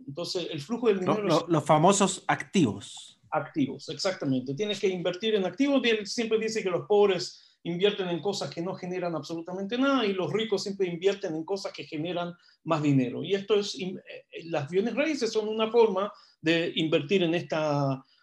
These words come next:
Speaker 1: en estos elementos que generan dinero por sí solos, ¿ok? Entonces, esa es una razón para comprar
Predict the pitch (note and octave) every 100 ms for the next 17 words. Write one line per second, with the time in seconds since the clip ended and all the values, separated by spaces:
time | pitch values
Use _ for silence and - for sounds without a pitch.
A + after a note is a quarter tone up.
0 | _ - _ E3+ F3 F3+ D#3+ D#3 F3+ F3
1 | - D#3 - D3+ F3 F3+ E3+ D3 E3+ D#3+
2 | D3+ C#3 - C3+ C3+ - - - C#3+ E3+
3 | D#3 D#3 D3 F3+ F3+ F#3 G3 F3 D#3 D3
4 | E3+ D3 C#3 C#3+ C3 C#3 C#3